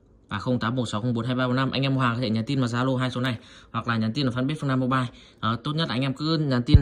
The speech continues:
hoặc theo dõi fanpage Phương Nam Mobile, tại vì Zalo nhiều khi nó bị đầy bạn bè anh em ạ. Đó, em bán ship toàn quốc, nhận hàng được kiểm tra và test máy. Tránh trường hợp lừa đảo thì anh em cứ kiểm tra test máy đúng email, đúng cái sản phẩm mà anh em đặt thì anh em mới nhận hàng nhá. Bên em sẽ có thông tin máy,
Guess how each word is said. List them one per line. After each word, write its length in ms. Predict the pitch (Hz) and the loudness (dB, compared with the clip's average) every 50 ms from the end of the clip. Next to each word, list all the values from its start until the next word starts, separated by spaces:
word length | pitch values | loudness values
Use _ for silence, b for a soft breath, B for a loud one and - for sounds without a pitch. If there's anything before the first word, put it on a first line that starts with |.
| 131 - | 6 2
hoặc 120 | 123 110 - | -4 -4 -2
theo 140 | 139 135 131 | 0 0 2
dõi 140 | 147 143 | 2 0
fanpage 240 | 143 151 139 139 156 156 | 0 0 0 0 0 0
Phương 60 | 156 147 | 0 0
Nam 140 | 139 139 | 2 2
Mobile, 280 | 135 131 135 139 135 127 120 | 2 2 2 2 0 0 -2
tại 80 | 123 | -4
vì 60 | 117 110 | -4 -2
Zalo 340 | 113 131 135 139 143 139 | -2 -2 0 0 0 0
nhiều 120 | 131 127 120 | 0 0 -2
khi 160 | - 143 139 | -2 -4 -4
nó 60 | 135 | -2
bị 120 | 135 143 127 | -2 -2 -2
đầy 180 | 127 123 120 | -2 -2 -2
bạn 180 | 127 127 - 107 | -2 -2 -2 -2
bè 60 | 120 113 | -2 0
anh 120 | 110 113 | 0 0
em 100 | 120 120 | 0 -2
ạ. 80 | - - B B B B B B B - | -2 -4 B B B B B B B -10
Đó, 100 | 101 107 | -8 -6
em 200 | - - 123 117 | -4 -2 -2 0
bán 240 | 113 107 113 135 143 | 0 0 0 -2 -4
ship 320 | - - 185 180 - - | -4 -4 -4 -4 -4 -4
toàn 160 | 170 143 117 - | -4 -2 -2 -2
quốc, 180 | 143 165 185 - B B B B B B B - | -2 -2 -4 -4 B B B B B B B -8
nhận 140 | - 123 117 | -4 -2 0
hàng 220 | 139 131 127 127 | 0 2 2 2
được 60 | 127 123 - | 0 0 -2
kiểm 160 | 120 101 95 | -2 -4 -2
tra 180 | - 139 139 127 | 0 0 0 0
và 60 | 120 | 0
test 160 | 117 156 151 | -2 -2 -2
máy. 240 | 131 117 117 131 - B B B B | -2 -2 -2 -2 -4 B B B B
Tránh 160 | - - - 147 | -4 -4 -2 0
trường 120 | 190 180 | 2 2
hợp 140 | 160 147 131 | 2 2 2
lừa 120 | 135 131 | 2 2
đảo 220 | 123 123 107 95 95 | 2 0 0 -2 -2
thì 80 | 113 | -2
anh 60 | 120 | -2
em 140 | 127 131 131 | -2 -2 -2
cứ 100 | 135 160 | -4 -4
kiểm 160 | 156 131 110 | -4 -4 -4
tra 180 | 95 127 123 127 | -2 -2 -2 -2
test 160 | 123 151 139 | -2 -2 -2
máy 240 | 120 110 120 123 131 | -2 -2 0 0 0
đúng 240 | 123 131 127 135 160 | 0 0 0 0 0
email, 460 | 160 165 156 147 143 143 143 139 131 | 0 0 2 2 2 2 2 0 0
đúng 240 | 107 127 127 147 160 | 0 0 0 0 -2
cái 100 | 170 180 | -2 -2
sản 140 | - 120 110 | -2 -2 0
phẩm 200 | - 113 92 98 | 2 2 2 2
mà 60 | 110 | 2
anh 80 | 123 | 0
em 120 | 127 131 131 | 0 0 0
đặt 160 | 127 117 - - | 0 -2 -4 -6
thì 100 | - 117 | -6 -4
anh 80 | 113 120 | 0 0
em 120 | 131 127 | 2 2
mới 100 | 127 139 | 2 0
nhận 140 | 147 - - | 0 -2 -2
hàng 220 | 127 120 104 107 | -2 -2 0 0
nhá. 100 | 120 143 156 B B B B B | 0 -2 -2 B B B B B
Bên 140 | - 135 135 | -4 -2 0
em 80 | 135 131 | 0 0
sẽ 120 | - 151 | -2 -2
có 120 | - 117 123 | -4 -2 0
thông 160 | - 147 139 | 0 0 0
tin 200 | - 147 143 135 | 2 2 2 2
máy, 340 | 123 113 110 120 156 185 | 2 2 0 0 -2 -4